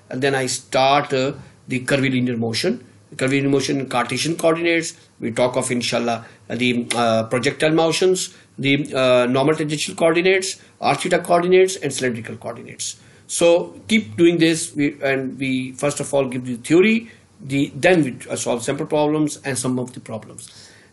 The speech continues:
The problem regarding this, this section, I have given you the assignments. Please share with the other students, right?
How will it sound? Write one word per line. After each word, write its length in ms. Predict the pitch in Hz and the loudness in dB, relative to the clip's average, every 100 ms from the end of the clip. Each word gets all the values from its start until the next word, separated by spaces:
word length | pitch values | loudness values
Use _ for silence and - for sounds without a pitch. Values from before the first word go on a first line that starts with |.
| - | -6
The 80 | 160 | 4
problem 320 | 190 220 262 | 6 6 4
regarding 440 | 247 208 214 214 | 4 4 4 4
this, 320 | 196 202 - | 2 0 -2
this 280 | - 190 196 | -4 -2 0
section, 400 | - 160 - 185 - | -2 0 0 -2 0
I 60 | |
have 200 | 139 135 | -2 2
given 180 | 156 190 | 2 2
you 120 | 190 | 0
the 80 | 175 | 0
assignments. 640 | 165 160 170 180 175 - - - _ - | 0 0 0 0 -2 -6 -10 -20 _ 0
Please 320 | 208 220 214 | 4 4 2
share 240 | - 156 | 4 4
with 140 | 151 131 | 2 -2
the 100 | 127 | -4
other 140 | 120 | -6
students, 520 | 117 131 143 151 - _ _ - _ _ _ - | -8 -4 -2 -4 -6 _ _ -20 _ _ _ -4
right? 260 | 151 185 | 0 0